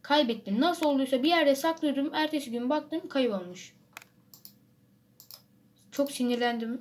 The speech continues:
Aradım, durdum. Olmadı ama. Şu profil, profil resmi, resmini düzenlemek istiyorum arkadaşlar ama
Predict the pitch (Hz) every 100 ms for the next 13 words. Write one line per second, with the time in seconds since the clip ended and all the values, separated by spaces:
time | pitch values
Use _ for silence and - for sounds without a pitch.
0 | - 226 220 220 208 208 220 214 214 254
1 | - _ - 226 208 185 175 170 196 -
2 | _ _ _ _ _ _ _ _ _ _
3 | _ - _ _ _ - 302 330 330 330
4 | 349 339 - _ - 294 302 320 311 -
5 | 311 302 - 254 254 277 285 226 247 254
6 | 277 277 277 - 285 254 208 190 190 190
7 | 214 254 330 190